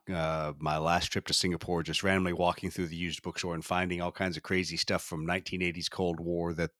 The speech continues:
they had in there. Uh, and then there's a used bookstore just north of where you are in J-, uh, in Jacksonville that h-, has a huge aviation section, uh, that I pretty much got, got lost in. But yeah,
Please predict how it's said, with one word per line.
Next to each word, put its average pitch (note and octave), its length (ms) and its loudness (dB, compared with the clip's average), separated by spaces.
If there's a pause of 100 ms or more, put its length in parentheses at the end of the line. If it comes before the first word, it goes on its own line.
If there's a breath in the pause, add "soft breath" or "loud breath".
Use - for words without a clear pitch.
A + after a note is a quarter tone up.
they E2+ 100 2
had E2+ 220 2
in D#2+ 100 0
there. E2 300 0 (400 loud breath)
Uh, D2 400 0
and F2+ 180 2
then E2+ 240 2 (120)
there's F#2+ 260 6
a F2+ 40 2
used F2+ 220 2
bookstore F2+ 300 0
just D#2+ 220 -2
north F2 180 2
of F2 80 -2
where E2 100 2
you F2+ 220 2
are E2 160 4
in D#2+ 100 0
J-, - 160 -6
uh, F2 160 -4
in E2+ 220 -6
Jacksonville D#2+ 720 0
that D#2+ 200 -2 (420 soft breath)
h-, - 60 -12 (180)
has F#2 320 6
a - 20 -4
huge G2 380 4
aviation D#2+ 480 0
section, - 420 -2 (160)
uh, D2 260 -4
that D2+ 120 -6
I D#2 100 -4
pretty F2+ 240 -6
much D#2+ 180 -6
got, D#2 120 -8 (220)
got F#2+ 180 0
lost F2+ 340 2
in. C#2 220 -4 (480 soft breath)
But E2+ 180 4
yeah, G#2+ 200 6